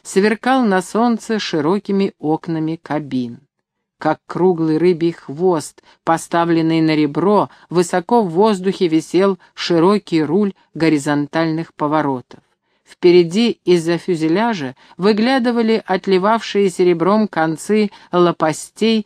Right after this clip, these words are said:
металлического пропеллера. Над фюзеляжем —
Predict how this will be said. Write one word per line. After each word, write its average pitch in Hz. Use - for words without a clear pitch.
металлического 170
пропеллера. 135
Над 147
фюзеляжем — 160